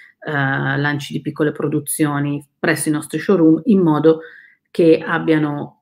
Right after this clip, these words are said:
la possibilità di fare una scelta consapevole, sicura, misurata in base alle loro possibilità. E, eh,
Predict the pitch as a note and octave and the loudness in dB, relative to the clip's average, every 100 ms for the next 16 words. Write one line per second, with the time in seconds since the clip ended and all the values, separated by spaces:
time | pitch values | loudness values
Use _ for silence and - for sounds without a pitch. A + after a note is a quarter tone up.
0 | - E3+ F3+ G#3 F#3 F3 G3 D#3+ D#3 D#3 | -12 -8 -4 0 0 0 -2 0 0 -2
1 | D3+ C#3+ D3 D#3+ F#3+ F#3 F#3 F#3+ - - | -8 -8 -8 -4 -2 0 0 -4 -10 -10
2 | D#3 - F3+ E3+ D#3+ G3 E3 F3+ E3 D#3 | -8 -2 -2 -2 -2 -2 0 -2 0 0
3 | C#3+ D3+ - E3+ D3+ D3+ C#3+ D#3+ - _ | -2 -8 -8 -6 -4 -4 -6 -10 -14 _
4 | _ E3 D#3 D#3 D#3 D#3 D#3 D3 D3+ D3+ | _ -4 -2 0 0 -2 -6 -12 -10 -10
5 | D#3+ D3 F3+ - _ _ - - _ _ | -6 -2 -2 -4 _ _ -20 -20 _ _
6 | _ - G#3+ G3+ - - F3 D#3 D3+ D3 | _ 2 4 4 0 -6 0 0 2 0
7 | C#3+ C#3+ | -2 -4